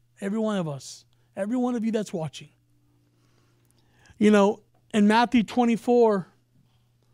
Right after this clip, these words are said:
Matthew twenty-four, it speaks about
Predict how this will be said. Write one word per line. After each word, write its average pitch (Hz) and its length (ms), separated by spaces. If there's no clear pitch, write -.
Matthew 214 300
twenty-four, 220 540
it 208 100
speaks - 440
about 220 420